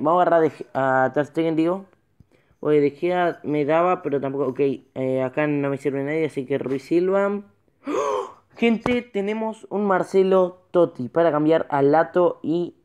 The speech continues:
nos sube, ¿eh? ¿Cómo que no me subió nada? Me tuvo que haber subido, eh, valoración, uno de valoración, creo. Ok,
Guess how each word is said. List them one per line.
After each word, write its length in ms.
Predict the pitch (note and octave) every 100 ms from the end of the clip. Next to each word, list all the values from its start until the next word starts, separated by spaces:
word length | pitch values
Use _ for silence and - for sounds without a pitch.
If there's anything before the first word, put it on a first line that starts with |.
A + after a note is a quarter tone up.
| -
nos 180 | C#3+ C3
sube, 260 | D3+ D#3 -
¿eh? 260 | G3 G#3+ _ _ _ _ _ _ _ _ _ _
¿Cómo 160 | F3+ E3
que 80 |
no 100 | C#3
me 120 | C#3 C3+
subió 200 | C#3 C#3+
nada? 120 | C#3
Me 140 | C3 B2+
tuvo 220 | - F3+
que 120 | F3
haber 120 | D#3
subido, 460 | - D3+ D#3 F3 -
eh, 460 | - C3 B2+ B2+ B2
valoración, 880 | B2+ B2+ B2+ A#2+ - C#3 C#3+ E3+ - -
uno 200 | D3 D#3+
de 100 | C#3+
valoración, 480 | B2+ B2+ A#2+ C3 D#3
creo. 340 | D3+ D#3+ G3+ _ _ _ _ _ _ _ _ _ _ _ _ _ _ _ -
Ok, 160 | E3